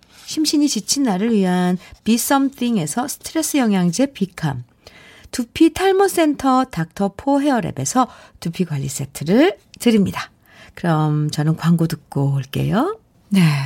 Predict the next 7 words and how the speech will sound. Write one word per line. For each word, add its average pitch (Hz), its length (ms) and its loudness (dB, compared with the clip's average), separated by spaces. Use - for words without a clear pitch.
대단한 175 720 4
내공으로 175 920 2
노래를 165 600 2
하시는 156 560 -2
김국환 170 800 0
씨예요. 120 760 -6
타타타 277 960 2